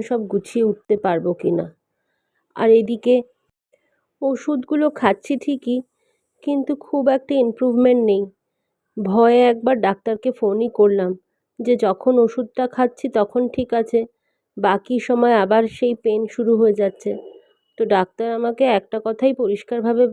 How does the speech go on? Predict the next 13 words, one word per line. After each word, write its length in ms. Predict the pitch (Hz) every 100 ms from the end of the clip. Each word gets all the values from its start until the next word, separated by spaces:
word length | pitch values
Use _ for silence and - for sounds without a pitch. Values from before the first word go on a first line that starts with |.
| 220 214
জানালেন 460 | 202 202 196 196 196 _ _ _ _
যে 140 | 202 214 -
যেভাবে 360 | 208 208 208 247 233
আমি 140 | 247 247 240
এই 100 | 240 226
রোগটাকে 440 | 208 190 - 214 240 208
বাড়াবাড়ি 420 | 180 190 202 233 214
করিয়ে 280 | 190 196 202
দিয়েছি, 340 | 226 233 233 294 302 _ _ _ _ _ _ _ -
একটুখানি 560 | 208 - 247 247 254 247 -
সময় 320 | 208 214 226 220 - -
করে 140 | 240 240 -
ধৈর্য 260 | 202 175